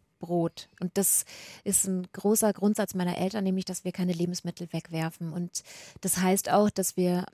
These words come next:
am Samstag nicht mehr backen, aber noch das Brot vom Freitag, ähm, zum Beispiel verkaufen, was ich total gut und auch gesund finde. Und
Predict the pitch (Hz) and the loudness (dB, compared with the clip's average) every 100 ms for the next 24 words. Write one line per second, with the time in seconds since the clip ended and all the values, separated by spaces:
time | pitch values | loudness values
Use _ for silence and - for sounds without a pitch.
0 | - _ - 165 170 170 175 190 214 208 | -18 _ -6 -4 -4 -2 0 2 2 2
1 | 196 190 185 165 175 - 214 196 185 180 | 2 2 0 0 -2 0 0 2 0 -2
2 | 180 - 185 - 190 - 175 175 175 - | -6 -2 -2 -2 -6 -4 -2 0 -2 -4
3 | _ - - - 180 175 175 - 185 175 | _ -20 -14 -6 -4 0 0 -2 -4 -4
4 | 185 196 208 208 208 180 - 190 - 190 | 0 0 0 -4 -4 -6 -8 -10 -12 -12
5 | - - 214 220 220 214 214 - - 190 | -10 -4 0 2 0 0 -2 -2 -4 -4
6 | 175 - 190 175 202 196 170 170 170 - | -6 -4 -2 0 0 0 -4 -4 -4 -4
7 | 180 | -6